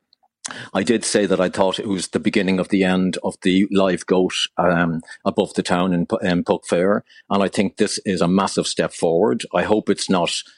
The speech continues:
it doesn't go the other way, that in a few years' time we'd be discussing this and the goat is going up for two hours a day and three hours a day. I hope it's the beginning of the end of, um,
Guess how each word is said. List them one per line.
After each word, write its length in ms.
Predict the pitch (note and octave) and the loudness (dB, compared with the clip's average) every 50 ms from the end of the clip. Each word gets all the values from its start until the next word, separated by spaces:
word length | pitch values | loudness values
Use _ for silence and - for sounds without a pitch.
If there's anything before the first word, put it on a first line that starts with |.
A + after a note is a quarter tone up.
| _ _ - | _ _ -6
it 120 | G#2+ G2+ | -4 -2
doesn't 240 | - G#2 F2+ F#2 G2 | 0 0 0 0 2
go 140 | - F#2 F2+ | 2 2 2
the 120 | E2+ F#2 | 2 2
other 180 | F#2 F2+ F2 E2+ | 2 2 2 2
way, 320 | E2 F2 F2 F2 F#2+ G#2 | 2 2 4 4 4 2
that 160 | G2 - F2+ | 2 2 0
in 140 | F2 F2 F2 | 0 0 0
a 20 | F2 | 0
few 160 | - G2+ F#2 | 0 0 0
years' 240 | F2+ F2 F2 E2 - | 2 2 0 0 -2
time 240 | - F#2+ F2+ F2 | -2 -2 0 2
we'd 140 | F2 F2 D#2+ | 2 0 0
be 100 | - E2+ | 0 -2
discussing 520 | - F#2 F2+ - - G2 F2+ - F#2+ F2+ E2 | -4 -4 -4 -2 -2 -2 0 0 -2 0 2
this 280 | F2+ F2+ F2 - - - - - - - | 2 0 0 -2 -6 -10 -14 -14 -8 -4
and 140 | F#2 F#2 D#2+ | -2 0 0
the 40 | - | 2
goat 240 | - G2 F#2 F2 | 2 2 2 2
is 80 | F#2+ F2 | 0 0
going 240 | - - F2+ F2+ F2 | 0 0 0 0 -2
up 120 | D#2 - | -2 -4
for 100 | - - | -4 -6
two 340 | - - - - A#2+ A#2 G#2+ | -6 -4 -2 0 2 2 2
hours 240 | F#2 F2 D#2+ D#2+ F2 | 2 2 0 0 -2
a 60 | F2 | -2
day 320 | D2+ G2 F2+ F2 F2 F2 | 0 2 2 2 2 2
and 220 | E2 D#2+ D2+ D2+ - | 0 -2 -4 -6 -4
three 200 | - - G2+ F#2+ | -2 0 2 2
hours 240 | F#2 F2 E2 D#2+ E2 | 2 2 0 0 -2
a 60 | F2 | -2
day. 360 | D#2 F2+ F2+ F2 F2+ F#2 F2+ - - - _ - | 0 2 2 4 2 2 0 -4 -10 -14 _ -6
I 80 | E2+ E2+ | -4 0
hope 240 | F2 A2 A2 - G#2+ | 0 0 0 2 0
it's 160 | - - - | -2 -2 -2
the 100 | - E2+ | -2 -2
beginning 400 | - F#2+ - G2 F#2 F2+ F#2 F2+ | -2 0 0 0 0 0 0 0
of 120 | F2+ - | 0 0
the 140 | - F#2 F#2 | 0 0 2
end 380 | F#2+ F#2 F#2+ G2+ G2 F#2 F2+ - - | 2 2 2 2 2 0 0 -2 -4
of, 240 | F2+ D#2+ - - - - - | -6 -8 -8 -10 -12 -8 -4
um, 320 | F2+ E2+ E2 E2 E2+ E2+ | -2 0 0 0 -2 -4